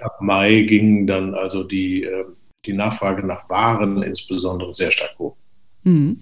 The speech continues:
Speaker 2: Okay, also erstmal ein Dämpfer, aber wir haben ja jetzt auch den Impfstoff, der kommt. Jo, ähm, aber gut, da können wir gleich nochmal drüber reden. Also deine Aussicht ist dann zu sagen, okay, Einzelhandel erstmal schlecht getr-, schwer getroffen, logischerweise. Und,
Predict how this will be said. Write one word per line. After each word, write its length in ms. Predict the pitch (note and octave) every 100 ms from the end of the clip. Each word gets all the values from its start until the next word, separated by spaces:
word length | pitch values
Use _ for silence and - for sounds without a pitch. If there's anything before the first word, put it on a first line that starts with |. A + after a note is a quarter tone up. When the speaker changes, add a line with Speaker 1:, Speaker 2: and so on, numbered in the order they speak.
| -
Speaker 2:
Okay, 260 | - G3+
also 400 | - F3+ F#3 F3+ - -
erstmal 360 | G3 - G3
ein 120 | F3+
Dämpfer, 600 | D#3+ E3+ A#3 - C4+ C#4 -
aber 560 | F#3+ G3+ G#3 G#3 G#3 G3
wir 340 | - - G3
haben 160 | G3 F#3+
ja 60 | G3
jetzt 180 | E3+
auch 100 | -
den 160 | G3 F#3+
Impfstoff, 640 | G3 A3 - B3 D4+ - -
der 80 | A3
kommt. 460 | A3+ A3 C#4 - - - - - - - - - - - -
Jo, 240 | F#3+ E3 - -
ähm, 680 | - F3 F3 F3 F3 F3 F3
aber 240 | - F3+ F3+
gut, 160 | F#3
da 40 | F3
können 160 | F#3
wir 20 | F3
gleich 180 | F3
nochmal 160 | G#3 F3
drüber 260 | F3 D#3+ D#3+
reden. 280 | D#3+ F#3+ - _ _
Also 260 | - G3 F3+
deine 320 | F#3 G3+ A3
Aussicht 400 | - G3 G#3+ G3+
ist 260 | - F#3 -
dann 200 | F3+ F3
zu 120 | -
sagen, 280 | F3 E3 E3
okay, 260 | E3 E3+ E3
Einzelhandel 560 | E3+ E3 F3+ F3+ E3+ -
erstmal 340 | E3 - E3+
schlecht 360 | D#3+ - E3+ -
getr-, 260 | F3 - E3+
schwer 240 | - F3
getroffen, 540 | E3+ - F3 F#3 F#3
logischerweise. 880 | F3 F3 F3 F3 D#3+ D#3+ E3 E3 E3
Und, 400 | - D#3+ E3 E3